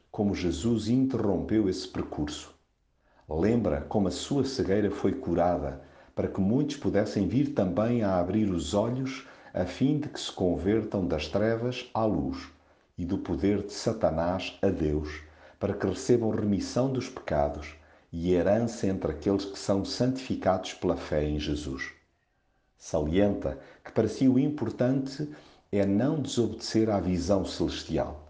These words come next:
Daí não parar de anunciar aos seus contemporâneos a urgência de se arrependerem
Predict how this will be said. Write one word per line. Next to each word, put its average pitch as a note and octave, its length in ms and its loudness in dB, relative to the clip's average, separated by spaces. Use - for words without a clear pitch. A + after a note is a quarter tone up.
Daí G2+ 260 2
não G#2 220 2
parar F#2 420 2
de E2+ 140 2
anunciar F2+ 640 0
aos E2 220 0
seus F#2+ 240 0
contemporâneos F#2+ 1120 0
a G2+ 80 2
urgência G2+ 720 2
de E2 120 -4
se - 240 0
arrependerem G2+ 840 0